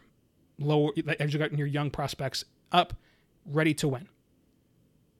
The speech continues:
Again, we, we've listed off almost a full lineup and a full bullpen and a full starting rotation. We have already a full ro-, rotation and almost a full bullpen of guys,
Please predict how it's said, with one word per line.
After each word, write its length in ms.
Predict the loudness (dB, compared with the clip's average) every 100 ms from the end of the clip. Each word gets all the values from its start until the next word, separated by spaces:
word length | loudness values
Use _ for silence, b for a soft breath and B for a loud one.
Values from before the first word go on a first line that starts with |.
| _ _ _
Again, 240 | -4 -4
we, 100 | -4
we've 260 | 0 0 0
listed 480 | -2 2 2 2 2
off 200 | 2 2
almost 180 | -2 -6
a 40 |
full 260 | 0 2 2
lineup 280 | 2 0
and 100 | -2
a 20 | -2
full 180 | -2
bullpen 400 | 2 2 2 -2 -4 b b
and 100 | -4
a 20 |
full 140 | 2 2
starting 200 | 2 2
rotation. 460 | 6 6 6 2
We 140 | 2 4
have 160 | 4
already 240 | 4 4 2
a 40 |
full 260 | 2 2 2
ro-, 60 | 0
rotation 460 | 0 2 2 4
and 120 | 2
almost 220 | 0 -2 -4
a 40 |
full 160 | -4 0
bullpen 300 | 2 4 2
of 80 |
guys, 280 | 2 2 2